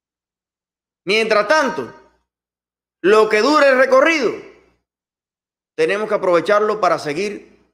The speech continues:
sumando, seguir uniendo y seguir motivando a la gente dentro y fuera de Cuba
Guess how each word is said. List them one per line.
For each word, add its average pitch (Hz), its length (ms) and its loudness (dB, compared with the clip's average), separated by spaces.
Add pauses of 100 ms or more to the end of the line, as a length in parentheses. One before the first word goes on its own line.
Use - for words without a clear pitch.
(120)
sumando, 233 800 -2
seguir 170 340 -2
uniendo 247 920 -4
y 170 100 -6
seguir 175 380 -2
motivando 190 580 2
a - 20 4
la 165 120 2
gente 208 480 -4
dentro 208 500 0
y 160 60 0
fuera 226 260 4
de 214 140 0
Cuba 285 500 0